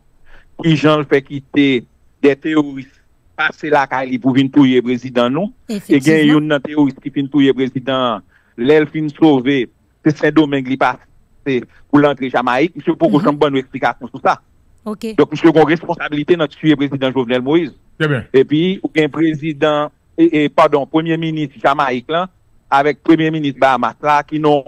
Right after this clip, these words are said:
Speaker 1: complot pour venir voler, nous.
Speaker 2: Mhm.
Speaker 1: Faut nous faire très attention à ça. Donc, les élections en fin de fête, et en fonction de réalité de l'État, pas nous, qui est-ce qui est en tête de l'État,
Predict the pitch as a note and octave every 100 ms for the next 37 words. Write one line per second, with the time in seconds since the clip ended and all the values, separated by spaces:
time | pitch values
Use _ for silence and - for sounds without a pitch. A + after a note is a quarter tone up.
0 | C#3 E3 D3 E3 D3+ C#3 C#3+ C#3 C#3 C3+
1 | D#3 C#3 _ _ _ G3+ D#3 D#3+ D3 C3+
2 | D3 C3+ C3 C#3 C#3 B2+ C3 C#3+ C3 _
3 | _ _ _ C3 D3+ C#3+ - F3+ G#3+ G#3+
4 | G3+ G3 G3+ G3+ - F3+ D#3+ D3+ D#3+ C#3+
5 | F#3+ F#3 _ _ _ _ _ _ _ -
6 | C#3+ C3+ C3 D3+ F3 E3 - F3+ E3 E3+
7 | E3 E3 D#3 D3+ C3+ A#2 _ _ B2+ D3
8 | E3+ D#3+ E3 D#3+ - D3+ D3 C#3 B2+ A2
9 | - C#3+ C#3+ D3 C3 A#2+ A#2 A#2+ C3 D3
10 | C#3+ A#2 - C#3 C3 B2 - B2+ B2 A2+
11 | B2